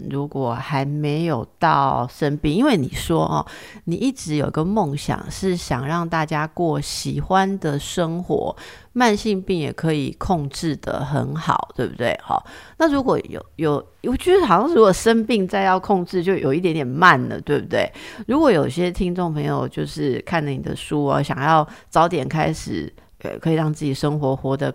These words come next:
更好，哦，青-，像是青壮年啊，哦，你这本书有提供做得到的不费力健康五步骤，对不对？我们可不可以从这边来谈一谈，说大家怎么找到自己的一个生活方向跟指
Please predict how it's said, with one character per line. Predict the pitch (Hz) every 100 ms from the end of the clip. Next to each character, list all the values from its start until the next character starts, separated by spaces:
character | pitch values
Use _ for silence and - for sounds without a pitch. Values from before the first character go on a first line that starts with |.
| -
更 | 165 131
好， | 127 - -
哦， | -
青-， | - - - - 220
像 | 220 190
是 | 180
青 | - - 170 170
壮 | 190 151 -
年 | - - -
啊， | 69 -
哦， | - - - 202
你 | 160 151
这 | 240
本 | 214 135
书 | - 160 160 160 -
有 | 123
提 | - - 143
供 | 165 156 160 165
做 | - 254 185
得 | - 139
到 | - 196 156
的 | 139 135
不 | - - 151
费 | 165 - 220 190 160
力 | 180 165
健 | 143 - 180 151
康 | 180 151 147 -
五 | - 101
步 | 180 - 175 139
骤， | - 156 117 -
对 | 143
不 | 107
对？ | 98 - - -
我 | -
们 | 175
可 | 220 143
不 |
可 | 160
以 | 190
从 | - 135 135
这 | 156
边 | - 156 143 143
来 | 143 131
谈 | 135 147 131 135
一 | -
谈， | 151 135
说 | 143 160
大 | 185
家 | 175
怎 | 143
么 | 131
找 | 135 - -
到 | - 170
自 | - - 226
己 | - -
的 | -
一 | 95
个 | 147
生 | 143 - 143
活 | 147 127
方 | 117 127 127
向 | - 139 127
跟 | 123 123
指 | - -